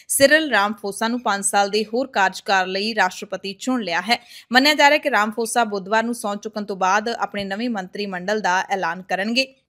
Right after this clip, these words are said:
ਅਮਰੀਕਾ ਦੇ ਓਰੇਗਨ ਸੂਬੇ ਵਿੱਚ ਐਮਰਜੈਂਸੀ ਸੇਵਾ ਦੇ ਕਰਮੀਆਂ ਨੇ ਵੱਡੇ ਝੂਲੇ ਵਿੱਚ ਖਰਾਬੀ ਕਾਰਨ ਕਰੀਬ ਅੱਧੇ ਘੰਟੇ ਤੱਕ ਹਵਾ 'ਚ ਲਟਕ ਰਹੇ ਤੀਹ ਜਣਿਆਂ ਨੂੰ ਸੁਰੱਖਿਅਤ ਬਚਾ ਲਿਆ। ਇਹ ਝੂਲਾ ਦਹਾਕਿਆਂ ਪੁਰਾਣੇ ਇੱਕ ਮਨੋਰੰਜਨ ਪਾਰਕ ਦੇ ਵਿੱਚ ਲਾਇਆ ਗਿਆ ਸੀ। ਨੇੜੇ ਇੱਕ ਹੋਰ ਝੂਲੇ ਤੇ ਸਵਾਰ ਲੋਕਾਂ ਨੇ ਘਟਨਾ ਦੀ ਵੀਡੀਓ ਬਣਾਈ, ਜਿਸ ਵਿੱਚ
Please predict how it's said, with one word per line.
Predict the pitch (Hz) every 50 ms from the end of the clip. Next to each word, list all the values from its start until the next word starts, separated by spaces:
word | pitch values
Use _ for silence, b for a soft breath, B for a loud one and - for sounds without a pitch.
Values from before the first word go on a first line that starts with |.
| _ _ -
ਅਮਰੀਕਾ | 247 262 277 285 269 - 302
ਦੇ | 311 339 339
ਓਰੇਗਨ | - - 233 240 247 240 277 294
ਸੂਬੇ | 285 - 254 220 202 240
ਵਿੱਚ | 240 247 214 247
ਐਮਰਜੈਂਸੀ | 214 208 214 202 202 208 208 214 - 247 226
ਸੇਵਾ | - - 208 202 196
ਦੇ | 196 214
ਕਰਮੀਆਂ | 208 - 208 180 190 196 220 247 247
ਨੇ | 233 247
ਵੱਡੇ | 247 202 214 208 202 214 277 294
ਝੂਲੇ | 285 - 285 262 226
ਵਿੱਚ | 202 202 202 -
ਖਰਾਬੀ | - 220 190 185 180 190 208
ਕਾਰਨ | 202 - 202 190 190 196 214 233
ਕਰੀਬ | - 226 208 208 220 214 - 202
ਅੱਧੇ | 214 196 214 285 294
ਘੰਟੇ | 285 262 240 208 - 185
ਤੱਕ | - 202 202 - - - 214
ਹਵਾ | 214 214 233 247
'ਚ | 240 -
ਲਟਕ | 233 196 180 180 - - -
ਰਹੇ | 196 202 220 226
ਤੀਹ | 220 220 240 233 262 240
ਜਣਿਆਂ | 240 196 185 180 185
ਨੂੰ | 196
ਸੁਰੱਖਿਅਤ | 202 - 240 254 247 - - 240 220
ਬਚਾ | 185 185 175 - 175 180
ਲਿਆ। | 190 214 220 - B B B B B B B _ -
ਇਹ | 240 285
ਝੂਲਾ | 269 294 330 320 294 277 285
ਦਹਾਕਿਆਂ | 254 294 - 330 302 - - - 240 254
ਪੁਰਾਣੇ | 247 262 226 208 202 208 226
ਇੱਕ | 240 247 240 233
ਮਨੋਰੰਜਨ | 220 220 214 214 208 214 208 226 269 311 320
ਪਾਰਕ | - - 269 202 208 -
ਦੇ | 226 262
ਵਿੱਚ | 247 226 - 254
ਲਾਇਆ | 208 185 180 185 190
ਗਿਆ | 190 190 190 196
ਸੀ। | 190 - - 226
ਨੇੜੇ | - 233 202 202 233 262
ਇੱਕ | 269 254 - - -
ਹੋਰ | 208 208 202 -
ਝੂਲੇ | - 254 240 196 185
ਤੇ | 185 208
ਸਵਾਰ | 202 - 220 202 190 190
ਲੋਕਾਂ | 190 185 185 185 - 240
ਨੇ | 247 262 254 254
ਘਟਨਾ | 240 - 214 190
ਦੀ | 185 190 196
ਵੀਡੀਓ | 185 196 180 226 247
ਬਣਾਈ, | 226 240 233 226 214 247
ਜਿਸ | 233 220 208 -
ਵਿੱਚ | 208 208 208 -